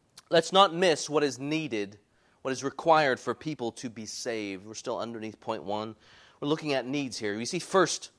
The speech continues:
the need to proclaim the word. Practical application here. First, the need to proclaim the word. Verse seventeen, once again,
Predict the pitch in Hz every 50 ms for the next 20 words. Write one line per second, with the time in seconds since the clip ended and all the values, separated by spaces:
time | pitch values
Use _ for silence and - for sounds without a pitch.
0 | _ _ - 135 135 139 139 151 156 156 156 156 143 143 - - - 139 - -
1 | 127 - - - 143 143 135 120 110 107 104 92 80 76 73 73 - _ _ _
2 | _ _ _ _ _ _ _ _ _ - - 147 143 135 - - 120 113 110 113
3 | - 104 95 - 95 90 92 90 - 160 160 151 - - 131 123 135 143 143 131
4 | - 120 110 120 - - 147 139 135 123 117 113 113 113 110 139 160 156 - 185
5 | 180 175 165 165 175 175 170 160 170 165 - 156 156 170 185 180